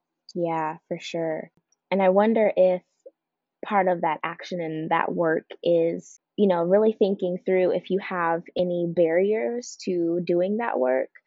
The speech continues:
Um, maybe that might look like you don't know exactly the best way to contact them. Or maybe you are like me and you hate talking on the <laughs> phone and you need to figure out what their emails are.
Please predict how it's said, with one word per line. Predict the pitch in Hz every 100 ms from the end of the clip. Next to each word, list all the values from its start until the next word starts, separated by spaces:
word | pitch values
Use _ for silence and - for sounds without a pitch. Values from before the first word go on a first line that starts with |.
| _ - _ -
Um, | 180 180 170 170
maybe | 185 190
that | 185
might | 190 170
look | 175 175
like | 185 170 180 -
you | 185 220
don't | 226 208 196 _ _
know | - 185 175 180
exactly | 180 180 180 165 180 170 175 185
the | 175
best | 165 170 175 -
way | 180 156 170 -
to |
contact | 185 143 156 175 - -
them. | - - - 196 -
Or |
maybe | 180 180 175
you | 175 170 175
are | 170
like | 151 160
me | 180 202 233 196
and | 185
you | 220 254 -
hate | 233 277 -
talking | 240 247 254
on | 240 247
the | 262 _
<laughs> | -
phone | 262 285 196 175
and | 185 185
you | 208
need | 214 220
to | 214
figure | 208 196 202
out | 196 202
what | 214
their | 214
emails | - 247 269 202 175 185
are. | 160 170